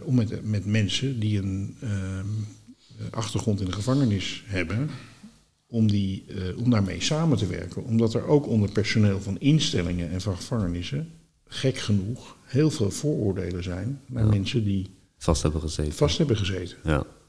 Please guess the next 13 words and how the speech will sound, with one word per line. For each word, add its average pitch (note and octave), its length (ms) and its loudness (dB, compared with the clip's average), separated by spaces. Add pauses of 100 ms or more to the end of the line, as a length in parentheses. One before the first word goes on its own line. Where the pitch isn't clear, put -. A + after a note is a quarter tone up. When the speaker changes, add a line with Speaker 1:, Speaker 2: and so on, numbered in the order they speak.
(120)
Speaker 1:
Die A2+ 80 0
worden A#2 220 6
Speaker 2:
Maar E3+ 100 8
Speaker 1:
toch E3 60 -2
gezien A#2 480 4
als F#2 140 -4
een G#2 80 0
soort - 300 -4 (100)
ander A2+ 300 4
soort G2+ 300 0
mensen, B2+ 440 0 (300)
kennelijk. E2+ 540 -2
Speaker 2:
Ja, D#2 200 2